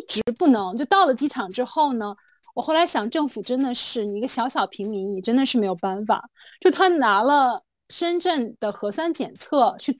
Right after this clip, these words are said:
测了，但是他到了机场之后，就是不给他 reflect 那个，他的那个深圳的那个，那个随身码，就是不给他更新他最新的核酸检测报告。然后机场呢，是要要求你四十八小时之内的核酸检测报告，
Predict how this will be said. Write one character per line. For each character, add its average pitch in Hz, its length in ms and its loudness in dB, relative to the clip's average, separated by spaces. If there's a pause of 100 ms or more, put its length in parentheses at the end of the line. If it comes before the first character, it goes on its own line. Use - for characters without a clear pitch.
测 359 300 4
了， - 200 -4 (480)
但 392 180 4
是 320 100 -2
他 381 140 2
到 415 220 2
了 254 80 6
机 330 200 -4
场 208 280 -10
之 294 140 -8
后， 285 220 -2
就 523 280 4
是 392 80 2
不 311 140 0
给 220 140 -2
他 233 180 -2
reflect 220 560 -4
那 214 200 -10
个， 190 220 -8 (280)
他 349 120 2
的 339 80 4
那 330 120 4
个 269 60 4
深 330 220 4
圳 339 140 4
的 277 80 4
那 220 140 0
个， 196 340 -2
那 254 180 -2
个 208 100 0
随 208 260 4
身 330 200 2
码， 311 240 2 (640)
就 440 260 6
是 294 160 2
不 320 180 -2
给 233 120 0
他 202 180 -8
更 269 220 -2
新 247 340 -6 (260)
他 285 120 0
最 277 240 2
新 269 180 0
的 247 80 0
核 202 160 -6
酸 262 180 -2
检 254 160 -6
测 226 120 -4
报 220 220 4
告。 247 320 0 (360)
然 311 100 4
后 370 60 6 (120)
机 392 180 -2
场 302 300 -10
呢， 214 100 -12
是 - 140 -4
要 277 100 0
要 320 180 0
求 285 200 -8
你 220 160 -6
四 - 160 -8
十 247 80 -4
八 277 160 -2
小 196 180 -8
时 - 180 -14
之 247 140 -8
内 269 180 0
的 233 80 -4
核 208 160 -6
酸 240 220 -2
检 - 180 -4
测 233 200 -2
报 226 260 2
告， 165 260 -2